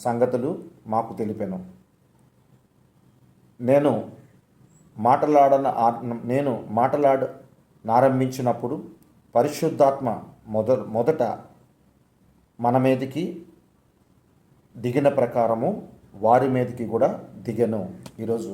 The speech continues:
బాగా గమనించండి, దేవుడు ఏం చేశాడు? పేతురు గారు కొర్నేలు ఇంటికి వెళ్ళేటప్పుడు పరిశుద్ధాత్మ పేతురు గారితో పాటు కొంతమంది కూడా వెళ్ళారు, ఆ ఊరు నుంచి కూడా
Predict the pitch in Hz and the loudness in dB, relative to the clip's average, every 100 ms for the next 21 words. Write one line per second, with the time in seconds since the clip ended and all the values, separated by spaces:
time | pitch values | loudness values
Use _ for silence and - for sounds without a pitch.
0 | 92 92 - _ 110 117 - 113 113 104 | -12 -14 -20 _ -6 -6 -6 -6 -8 -10
1 | 92 90 - - - _ _ - _ 101 | -14 -18 -20 -20 -20 _ _ -20 _ -6
2 | 120 135 131 131 135 - 139 190 - _ | -4 -2 -2 -4 -8 -10 -12 -14 -18 _
3 | _ _ _ _ _ - 131 165 175 160 | _ _ _ _ _ -2 0 2 2 2
4 | 135 127 147 - - 131 165 156 127 107 | 4 4 2 -6 -6 -2 0 0 -2 -4
5 | 117 113 107 101 113 190 - _ _ _ | -4 -4 -6 -6 -8 -12 -16 _ _ _
6 | _ _ _ _ _ _ _ _ _ 113 | _ _ _ _ _ _ _ _ _ -6
7 | 131 - 139 120 127 131 113 123 185 - | -6 -4 -2 0 0 -2 -6 -6 -10 -18
8 | _ _ _ _ _ _ _ 135 165 170 | _ _ _ _ _ _ _ 0 0 0
9 | 165 156 147 147 139 143 - 139 135 135 | 0 2 2 0 -2 -2 -2 -6 -6 -6
10 | 131 123 117 107 98 - _ _ _ _ | -4 -2 -2 -4 -8 -10 _ _ _ _
11 | _ _ _ - 101 110 110 110 107 110 | _ _ _ -12 -8 -6 -6 -8 -8 -10
12 | 104 | -10